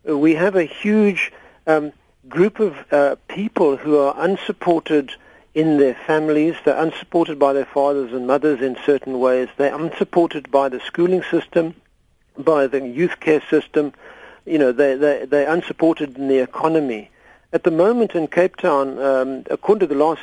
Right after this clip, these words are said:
sentence, there are over three hundred thousand people aged ten to twenty-four who are not in school, not in jobs, and not in training. They're in the streets. So we have a, a,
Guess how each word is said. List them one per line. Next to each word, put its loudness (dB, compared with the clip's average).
sentence, -4
there 2
are -2
over -2
three -2
hundred 0
thousand -2
people -2
aged 0
ten -2
to -6
twenty-four 0
who -6
are -2
not 2
in 0
school, 0
not 0
in 2
jobs, 0
and -4
not 2
in -2
training. -2
They're 2
in 2
the -2
streets. -4
So 4
we 0
have 0
a, 2
a, -2